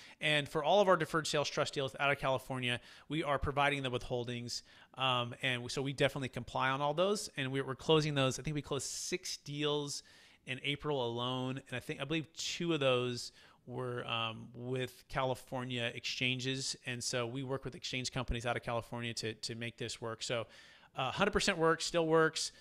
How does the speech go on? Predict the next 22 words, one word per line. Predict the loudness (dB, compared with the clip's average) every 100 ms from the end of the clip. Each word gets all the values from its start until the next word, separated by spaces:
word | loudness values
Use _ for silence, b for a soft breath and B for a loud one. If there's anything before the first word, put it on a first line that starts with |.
| b -6
But | 0
yes, | 2 2
there | 4 6
are | 6
some | 2
folks | 2 0 0
who | -4 -4
opine | -4 0 0 2
on | 2 0
certain | -4 -4
things, | -2 0 -2 -10 b b -6
and, | -2 0 0
uh, | 2 2 2 -2
they, | -2 0 0 -4 -8
they, | -2 0 0
um, | 0 -2 -6 -14 -8
but | -8 -6
it, | -8 -8
it's | -6 0
always | 2 4 2
worked. | 0 0 -2
We've, | -8